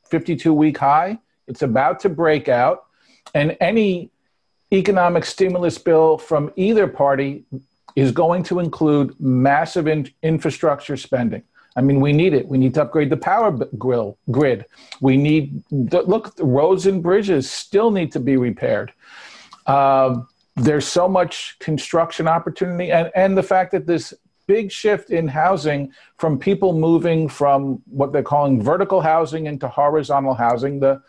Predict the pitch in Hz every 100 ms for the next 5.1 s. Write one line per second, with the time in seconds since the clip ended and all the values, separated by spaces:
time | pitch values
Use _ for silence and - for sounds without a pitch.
0 | _ - 131 180 190 180 139 127 113 117
1 | 104 104 113 - 110 107 - 127 127 135
2 | 131 165 185 180 - 151 147 135 _ -
3 | _ _ - 110 139 120 - - - 147
4 | 151 143 139 139 139 - 143 135 123 -